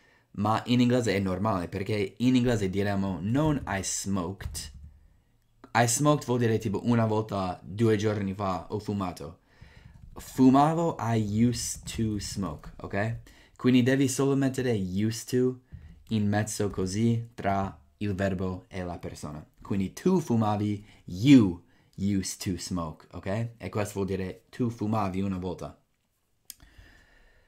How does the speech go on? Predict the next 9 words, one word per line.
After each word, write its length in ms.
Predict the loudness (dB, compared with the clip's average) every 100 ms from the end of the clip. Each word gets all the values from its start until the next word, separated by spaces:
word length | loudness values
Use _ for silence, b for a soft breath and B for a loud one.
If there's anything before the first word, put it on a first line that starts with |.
| b _
So, 400 | 0 2 2 0
vediamo 560 | 0 2 4 4 2 2
adesso 460 | 2 0 0 -4
questo 640 | -2 -2 -2 -4 -2 -2 -2
discorso. 760 | -2 -6 -4 -4 -4 -8 -6
"Ma 320 | -2 -2 -2 -4
tu 220 | -2 -2
fumi?" 580 | 0 0 2 0 -4 -6 -14 -20 -18
sarebbe 720 | -12 -4 -2 0 -2 -2 -8